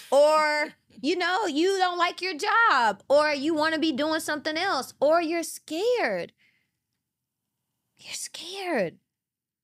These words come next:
Speaker 2: Or you have to admit, like, what you actually really do want.
Speaker 1: Mm-hmm.
Speaker 2: Or you have to admit, like, "I do love you." Mm,
Speaker 1: But
Speaker 2: you
Speaker 1: I'm
Speaker 2: know,
Speaker 1: uncomfortable
Speaker 2: but
Speaker 1: with
Speaker 2: I'm
Speaker 1: that.
Speaker 2: uncomfortable with that.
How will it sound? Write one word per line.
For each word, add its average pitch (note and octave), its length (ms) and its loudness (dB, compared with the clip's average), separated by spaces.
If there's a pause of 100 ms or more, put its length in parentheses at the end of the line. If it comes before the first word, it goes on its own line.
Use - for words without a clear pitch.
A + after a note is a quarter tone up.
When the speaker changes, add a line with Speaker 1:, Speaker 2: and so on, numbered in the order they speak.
(220)
Speaker 2:
Or F#4 200 4
you F4+ 160 2
have E4+ 200 0
to D#4+ 60 -2
admit, D#4 460 -2
like, C4+ 180 0
what C4+ 260 0
you D4 220 -8
actually C#4 540 -6
really C4+ 320 -2
do E4+ 300 2
want. G3 400 -2
Speaker 1:
Mm-hmm. D3+ 480 -8 (560)
Speaker 2:
Or C4+ 180 2
you E4+ 140 0
have D4+ 160 -2
to C4+ 80 -2
admit, B3 360 -4
like, G3+ 320 -2
"I G#3 160 -6
do F#3 260 -4
love G3 340 -2
you." D#3+ 440 -8 (880)
Mm, A3 140 -10 (340)
Speaker 1:
But - 100 -6
Speaker 2:
you C4+ 60 -4
Speaker 1:
I'm D4 40 -2
Speaker 2:
know, E4 140 -2
Speaker 1:
uncomfortable A3+ 500 -6
Speaker 2:
but C4 100 0
Speaker 1:
with C4+ 60 -2
Speaker 2:
I'm C4+ 120 -4
Speaker 1:
that. B3+ 100 -8
Speaker 2:
uncomfortable D#4 540 -2
with A#3+ 160 0
that. D#3+ 380 -6